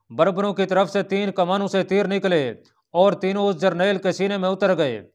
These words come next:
वो अपने घोड़े पर दोहरा हुआ, फिर एक तरफ को लुढ़क कर घोड़े से नीचे जा पड़ा। घुड़सवार घोड़े दौड़ाते आए और अपने मरे हुए जर्नैल को उसी के घोड़े पर डालकर ले गए। रडरक अपनी फौज के आगे नहीं था, उसका परचम पीछे नजर आ रहा था।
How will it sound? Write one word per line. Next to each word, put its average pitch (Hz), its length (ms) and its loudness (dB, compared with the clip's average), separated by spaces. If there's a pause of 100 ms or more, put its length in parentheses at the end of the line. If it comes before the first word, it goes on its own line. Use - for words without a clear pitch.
(380)
वो 160 160 4
अपने 202 240 -2
घोड़े 180 240 0
पर 196 200 0
दोहरा 185 300 4
हुआ, 165 460 4 (380)
फिर 190 180 0
एक 190 260 0
तरफ 202 200 2
को 190 120 2
लुढ़क 190 300 0
कर 185 140 4
घोड़े 185 260 2
से 180 140 -2
नीचे 190 260 -2
जा 180 180 4
पड़ा। 139 520 0 (100)
घुड़सवार 180 580 2
घोड़े 170 300 2
दौड़ाते 170 400 2
आए 147 280 2 (340)
और 180 160 6
अपने 202 260 0
मरे 185 180 2
हुए 196 200 2
जर्नैल 185 400 0
को 185 160 -2
उसी 196 180 -2
के 190 160 -2
घोड़े 185 240 0
पर 185 200 2
डालकर 185 420 4
ले 175 180 2
गए। 131 280 -2 (480)
रडरक 180 440 2
अपनी 196 240 -2
फौज 196 280 0
के 196 100 0
आगे 190 240 4
नहीं 185 220 -2
था, 135 400 2 (380)
उसका 190 320 0
परचम 196 400 0
पीछे 196 280 -2
नजर 190 260 2
आ 185 60 6
रहा 180 240 6
था। 143 440 0